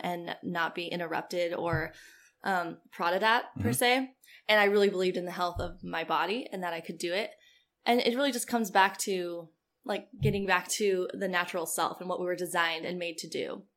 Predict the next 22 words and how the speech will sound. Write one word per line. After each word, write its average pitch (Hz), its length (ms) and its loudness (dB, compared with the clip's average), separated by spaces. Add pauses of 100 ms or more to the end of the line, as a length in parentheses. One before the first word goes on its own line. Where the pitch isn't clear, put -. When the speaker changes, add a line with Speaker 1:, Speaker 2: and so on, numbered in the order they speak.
(140)
Speaker 1:
And 196 340 0 (260)
often 202 500 2 (540)
the 214 80 2
way 214 160 6
that 214 120 4
the - 80 2
hospital 190 360 0
system 180 560 -4 (160)
is 202 240 2
set 190 240 6
up 208 320 10
is 196 340 2
it's 190 240 -4
set 202 160 0
up 185 160 0
to, - 80 -6
like, 175 220 -2
take 208 200 -4
care 208 200 0
of 190 80 -4
sick - 260 -2
people. - 480 -6